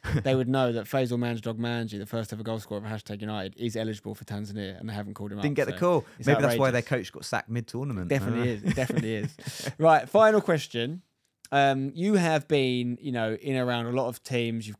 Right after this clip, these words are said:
Speaker 2: like, you've done pretty much all the different jobs as well. You've coached
Speaker 1: Mm.
Speaker 2: teams, you've owned teams, like, all these things. You've seen, uh, how they do it in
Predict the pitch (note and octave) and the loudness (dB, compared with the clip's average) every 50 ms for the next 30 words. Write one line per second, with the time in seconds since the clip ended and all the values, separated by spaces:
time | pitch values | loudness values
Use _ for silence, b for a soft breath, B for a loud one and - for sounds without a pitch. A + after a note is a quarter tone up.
0 | - E2 G2 B2 G#2 G2+ C3+ C3+ - D3 C#3+ B2+ - C#3 B2+ A#2+ G#2+ A#2+ A#2+ A#2 | -14 -10 -10 -10 -8 -10 -12 -6 -4 -4 -4 -4 -6 -6 -6 -4 -4 -4 -4 -4
1 | A#2 G#2+ - G2+ A2 D3 D#3 D#3+ D#3 D3 C3 B2 C#3 D#3 D#3 D3 B2 - - C3+ | -4 -6 -8 -4 0 4 4 4 4 2 -2 -2 0 0 0 0 -2 -4 -4 -4
2 | C#3 - E3+ E3 C#3+ C#3 C3+ C3+ B2+ A#2 A2+ A2+ B2 C3 C3+ B2+ B2+ C3+ C3 C3 | -4 -4 -4 -6 -4 -2 -2 -2 -4 -4 -4 -4 -2 -2 -4 -4 -4 -4 -4 -4
3 | B2+ B2+ B2 G#2+ A2+ B2 B2 A#2 - B2 A#2+ A#2+ b b b b b b b b | -4 -6 -6 -6 -6 -6 -6 -6 -6 -6 -6 -8 b b b b b b b b
4 | b B2 B2+ A#2+ - - D3+ D3 C#3 C3 B2+ A#2+ A#2+ A#2 A#2 - - _ _ _ | b -4 -4 -2 -2 2 2 2 4 2 0 0 -2 -4 -8 -10 -14 _ _ _
5 | _ _ _ _ _ A#2 A2 A#2 A#2 C3+ C3 C3+ B2 C3+ C3 A2+ B2 A#2+ | _ _ _ _ _ -10 -8 -4 -4 -2 -2 0 2 2 0 0 -2 -6